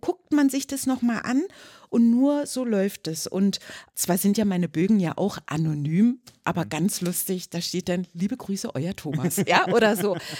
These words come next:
Speaker 1: Also die, <laughs> die schreiben die Namen hin und auch in den Mitarbeitergespräche, die ich ja führe, also die sind ja dann unter vier Augen.
Speaker 2: Mhm.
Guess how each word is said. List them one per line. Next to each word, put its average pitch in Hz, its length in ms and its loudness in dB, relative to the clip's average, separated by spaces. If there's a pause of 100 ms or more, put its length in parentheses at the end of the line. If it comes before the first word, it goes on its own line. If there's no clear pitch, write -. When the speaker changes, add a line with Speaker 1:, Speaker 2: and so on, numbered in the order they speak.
(100)
Speaker 1:
Also 233 220 0
die, 254 240 2
<laughs> - 1120 -4
die 254 100 0
schreiben 254 420 0
die 311 100 2
Namen 262 340 2
hin 254 360 2 (320)
und 233 200 2
auch - 120 -4
in - 140 0
den 214 180 6
Mitarbeitergespräche, 247 1080 -2
die 226 200 2
ich 214 100 -2
ja 208 80 2
führe, 220 560 -2
also 196 180 0
die 185 160 -4
sind 208 280 2
ja 240 100 -2
dann 202 320 2 (280)
unter 151 220 2
vier 139 300 0
Augen. 170 280 4
Speaker 2:
Mhm. 196 80 4